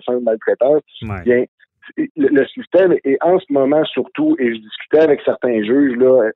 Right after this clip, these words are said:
Speaker 1: même cette semaine, la précarité, là, psychologique en ce moment, elle est très, très, très présente.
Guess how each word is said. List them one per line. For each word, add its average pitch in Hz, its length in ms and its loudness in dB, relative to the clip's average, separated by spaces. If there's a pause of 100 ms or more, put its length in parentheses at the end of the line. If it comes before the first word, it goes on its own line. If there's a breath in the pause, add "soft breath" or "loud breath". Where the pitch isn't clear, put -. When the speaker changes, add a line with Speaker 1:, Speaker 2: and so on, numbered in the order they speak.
(220)
Speaker 1:
même 139 260 0
cette 127 140 -2
semaine, 123 400 0 (840)
la 220 120 0
précarité, 160 680 2
là, 120 140 4
psychologique 120 560 0
en 120 120 2
ce 120 100 -8
moment, 117 160 0
elle 123 120 2
est 107 60 0
très, 120 160 -2
très, 117 140 -6
très 110 140 -6
présente. 95 360 -4